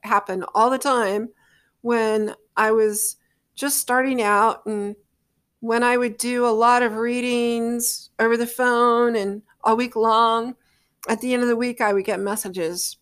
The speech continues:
pretty regularly, but now I'm doing readings differently. I don't get them that much like I got today. So I wanna share this with you,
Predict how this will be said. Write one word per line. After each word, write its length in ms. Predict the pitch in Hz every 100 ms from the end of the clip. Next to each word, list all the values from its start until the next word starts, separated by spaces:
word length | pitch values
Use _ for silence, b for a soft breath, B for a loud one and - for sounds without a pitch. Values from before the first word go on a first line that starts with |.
| _
pretty 240 | 226 214
regularly, 800 | 190 190 220 214 180 180 - - -
but 180 | - -
now 180 | 240 247
I'm 140 | 269
doing 240 | 262 277 254
readings 400 | 247 254 226 -
differently. 580 | 277 302 262 208 220 b b b b -
I 120 | 285
don't 180 | 285 285
get 220 | 320 311
them 320 | 220 196 202 _ _ -
that 220 | 240 -
much 640 | 226 247 175 - - - _ _ _
like 200 | 202 202
I 80 | 175
got 260 | 196 -
today. 460 | - 208 190 - - _ _ _ _ _ -
So 180 | - -
I 60 | 277
wanna 260 | 320 381
share 320 | 403 - 294 294
this 240 | 285 -
with 240 | 214 208
you, 300 | 196 175 214